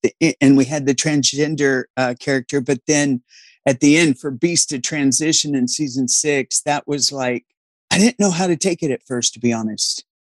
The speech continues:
I didn't wanna let the big girls down who, you know, with the whole thing with the domestic violence with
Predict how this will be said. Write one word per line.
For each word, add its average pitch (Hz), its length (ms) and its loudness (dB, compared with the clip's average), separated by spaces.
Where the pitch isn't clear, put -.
I 156 80 2
didn't 190 160 2
wanna 175 200 0
let 165 220 -2
the 139 80 -12
big 139 260 -4
girls 160 340 -2
down 170 460 -6
who, 139 400 2
you 143 140 4
know, 135 120 0
with 135 200 0
the 131 80 -8
whole 143 240 -2
thing 139 280 0
with 127 140 -2
the 123 80 -14
domestic 123 440 0
violence 143 360 -2
with 113 140 -10